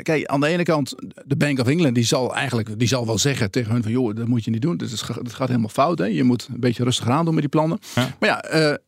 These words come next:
Speaker 1: in de politiek hebben ze iets gezegd. Zij is daar op het paard gehezen. En, eh, het is voor haar, denk ik, heel moeilijk om nu te zeggen van, eh, eh, "Sorry, we doen het toch anders." Of "We gaan het anders insteken," of wat dan ook. Of ze zou bijvoorbeeld die,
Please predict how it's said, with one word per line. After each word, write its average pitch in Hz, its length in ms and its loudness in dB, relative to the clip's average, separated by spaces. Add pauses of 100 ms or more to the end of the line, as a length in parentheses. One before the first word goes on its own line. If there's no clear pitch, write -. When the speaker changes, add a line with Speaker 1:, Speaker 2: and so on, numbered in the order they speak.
(120)
Speaker 1:
in 180 120 2
de 165 80 4
politiek 160 460 2
hebben 160 200 2
ze 139 80 2
iets 135 140 0
gezegd. 151 480 -2
Zij 123 240 0
is 113 120 0
daar 123 220 0
op 131 100 -2
het 127 100 -4
paard 175 240 -2
gehezen. 101 400 -6 (360)
En, 131 300 4
eh, 117 460 2
het - 120 -6
is - 140 0
voor 120 120 2
haar, 160 200 2
denk 123 140 2
ik, 120 100 2
heel 120 400 4
moeilijk 147 560 2
om 151 160 -2
nu 127 80 0
te 120 100 -4
zeggen 117 220 0
van, 127 200 2
eh, 127 280 0
eh, 131 60 -2 (100)
"Sorry, 127 320 -4
we 117 80 -8
doen 135 100 -2
het 131 80 0
toch 131 160 -6
anders." 170 280 -2
Of 127 160 -6 (440)
"We - 80 -2
gaan 123 120 4
het 117 100 2
anders 127 240 4
insteken," 160 300 2
of 120 60 -2
wat 139 140 -2
dan 131 120 2
ook. 175 140 2
Of 123 140 -2 (100)
ze - 160 0
zou 175 200 4
bijvoorbeeld 113 380 0
die, 120 220 0